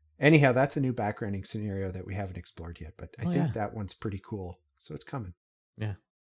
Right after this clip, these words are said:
Speaker 2: All right. Well, I think the obvious, I, I, I think we'll get episodes where, you know, the plugin package and product picks are not from one of us, but I mean, I, of course we have to pick Shiny,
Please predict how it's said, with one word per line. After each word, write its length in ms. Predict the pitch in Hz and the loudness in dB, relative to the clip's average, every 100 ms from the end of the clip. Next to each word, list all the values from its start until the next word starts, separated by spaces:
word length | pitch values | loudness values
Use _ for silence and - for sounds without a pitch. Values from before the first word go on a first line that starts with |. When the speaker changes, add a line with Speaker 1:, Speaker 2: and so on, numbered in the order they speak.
| _ _ _ 120 | _ _ _ 2
Speaker 2:
All 80 | |
right. 260 | 139 143 131 | 4 4 2
Well, 220 | 127 131 | 4 6
I 160 | 123 123 | 6 4
think 280 | 165 160 156 | 2 0 2
the 180 | 113 | 2
obvious, 640 | - 98 98 101 95 90 - | 4 4 6 6 6 4 4
I, 100 | 127 | 2
I, 680 | - - - - 120 - 107 | 0 -6 -8 -4 -6 -4 0
I 60 | 123 | 2
think 240 | 120 190 | 4 4
we'll 100 | 196 | 4
get 200 | 127 113 | 6 4
episodes 560 | 110 104 110 - 95 90 | 4 0 2 2 2 2
where, 300 | 92 90 87 | 2 2 0
you 100 | 101 | 0
know, 200 | 92 87 | 0 0
the 220 | 87 92 | 0 -4
plugin 580 | 82 - 101 98 92 87 | -4 0 2 2 0 -2
package 420 | 101 92 - 85 | -2 -2 -2 -4
and 160 | 92 85 | -4 -2
product 380 | - 85 87 - | 0 0 0 0
picks 340 | 85 - - | 0 0 2
are 140 | 90 82 | 2 2
not 420 | 82 85 85 - _ _ _ _ - _ _ _ - | 2 2 2 -2 _ _ _ _ -20 _ _ _ 2
from 180 | 104 | 4
one 140 | 90 85 | 4 0
of 80 | 82 | 2
us, 320 | 98 120 - | 4 4 2
but 320 | - 90 - | 2 2 2
I 80 | 104 | 2
mean, 220 | 95 95 | 2 2
I, 180 | 95 92 _ _ - | 2 0 _ _ -8
of 160 | - | -8
course 520 | - 190 107 - - - - | 4 6 8 4 0 -6 -2
we 140 | 101 | 0
have 280 | 85 95 92 | 2 2 2
to 100 | - | -4
pick 420 | 78 - 87 - - _ | -4 -2 -2 -2 -16 _
Shiny, 640 | - - 101 95 82 80 | -4 -2 2 2 0 -6